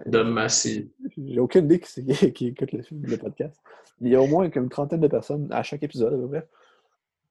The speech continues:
Speaker 2: C'est quand même, c'est quand même bien, tu sais, on a eu des fuck all, tu sais.
Speaker 1: Ouais.
Speaker 2: Ok.
Speaker 1: Surtout,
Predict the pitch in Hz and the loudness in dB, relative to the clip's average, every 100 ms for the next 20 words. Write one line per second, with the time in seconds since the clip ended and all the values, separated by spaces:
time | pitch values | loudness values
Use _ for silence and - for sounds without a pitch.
0 | _ - - 101 123 117 120 120 - - | _ -20 -8 -6 -4 -4 -6 -8 -10 -16
1 | _ _ _ _ 131 113 113 107 156 156 | _ _ _ _ -6 -4 -2 -2 -4 -8
2 | 147 113 113 110 117 113 131 156 147 151 | -8 -6 -4 -4 -4 -8 -10 -10 -12 -12
3 | 151 _ _ _ _ _ _ 113 107 - | -16 _ _ _ _ _ _ -8 -8 -10
4 | _ _ _ _ _ 143 - - - 135 | _ _ _ _ _ -14 -14 -14 -8 -6
5 | 131 | -4